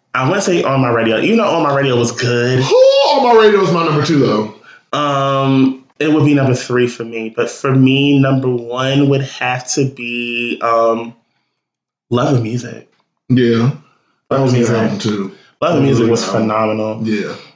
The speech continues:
Speaker 1: Even though I will say On My Radio, Love My Life. Okay.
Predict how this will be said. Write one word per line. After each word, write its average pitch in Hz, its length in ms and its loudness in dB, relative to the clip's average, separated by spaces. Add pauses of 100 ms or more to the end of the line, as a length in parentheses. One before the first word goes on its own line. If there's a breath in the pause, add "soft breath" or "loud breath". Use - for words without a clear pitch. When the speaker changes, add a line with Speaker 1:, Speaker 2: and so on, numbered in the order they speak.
Speaker 1:
Even 147 260 2
though 135 160 0
I 117 240 0
will 123 120 0
say 120 220 0
On 117 440 0
My 113 120 0
Radio, 110 580 0 (160)
Love 120 320 -2
My 110 120 -4
Life. 101 360 -10 (1040 soft breath)
Okay. 127 300 0